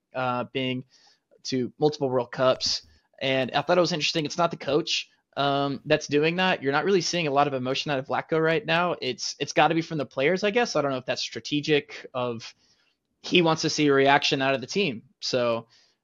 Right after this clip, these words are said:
uh, I don't know. Carly Lloyd had a few choice words for the U S women's national team, saying that she's never seen, she was reacting live to images of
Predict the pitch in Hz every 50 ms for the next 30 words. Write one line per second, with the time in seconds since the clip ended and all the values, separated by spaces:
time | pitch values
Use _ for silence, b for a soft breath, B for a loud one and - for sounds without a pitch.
0 | _ _ - - 120 120 - - 127 180 202 196 180 160 127 127 - - 185 190
1 | 202 202 190 180 180 180 180 170 170 175 160 156 - 160 160 156 - - 156 156
2 | 151 - 156 139 139 139 135 135 - - 131 135 135 131 131 - 131 131 127 123
3 | 127 123 123 - - 123 123 120 120 - 127 123 123 123 120 123 117 - - -
4 | 135 127 123 123 117 - 135 131 127 127 127 123 127 - - 127 127 127 127 123
5 | 123 120 - _ _ _ - - 202 196 170 - - - _ _ _ 156 165 156
6 | 160 147 - - 180 160 143 135 135 135 135 135 135 135 - - 139 - 139 139
7 | 139 135 127 135 127 127 127 131 123 120